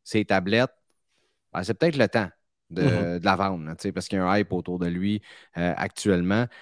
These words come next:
Speaker 1: Euh, il a déjà compté son premier but avec les Devils, euh,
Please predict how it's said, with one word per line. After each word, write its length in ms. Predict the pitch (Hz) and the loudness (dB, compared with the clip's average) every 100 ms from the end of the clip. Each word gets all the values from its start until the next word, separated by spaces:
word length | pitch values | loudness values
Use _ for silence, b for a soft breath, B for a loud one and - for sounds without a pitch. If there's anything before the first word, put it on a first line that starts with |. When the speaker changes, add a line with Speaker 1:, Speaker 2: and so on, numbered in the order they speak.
| b - | b -6
Speaker 1:
Euh, 100 | 82 | -2
il 100 | 87 | 0
a 40 | 85 | 0
déjà 460 | 90 107 107 120 | 4 6 6 4
compté 360 | - 104 98 117 | 6 2 2 0
son 180 | 110 98 | 0 0
premier 300 | 101 101 95 | 0 0 2
but 100 | 110 | 2
avec 180 | 101 | 2
les 140 | 92 95 | -4 -2
Devils, 680 | 90 85 95 110 113 - - | -2 2 0 0 -6 -14 -12
euh, 480 | 85 85 80 80 80 | -10 -8 -6 -8 -8